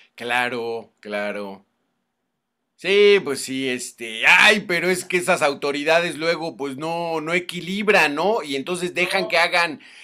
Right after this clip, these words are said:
Speaker 1: esos abusos y, pues, obviamente, pues, hay gente que está dolida, ¿no?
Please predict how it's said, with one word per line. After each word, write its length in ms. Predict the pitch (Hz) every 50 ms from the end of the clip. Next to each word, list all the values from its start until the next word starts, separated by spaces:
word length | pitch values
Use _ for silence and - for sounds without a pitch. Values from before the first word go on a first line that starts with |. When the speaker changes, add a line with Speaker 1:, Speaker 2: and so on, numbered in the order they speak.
| - -
Speaker 1:
esos 400 | _ 147 156 156 - 185 180 -
abusos 580 | 190 180 180 170 165 160 160 - 180 196 185 -
y, 60 | 139
pues, 240 | 117 - - - -
obviamente, 640 | 156 143 147 143 131 135 139 143 147 143 143 147 135
pues, 220 | - - 107 -
hay 140 | 131 127 135
gente 460 | - - 143 139 131 127 135 131 101
que 300 | - 104 107 107 104 107
está 300 | 101 - - - 110 117
dolida, 500 | 120 139 170 214 247 240 185 175 127 117
¿no? 380 | 117 139 185 220 - - -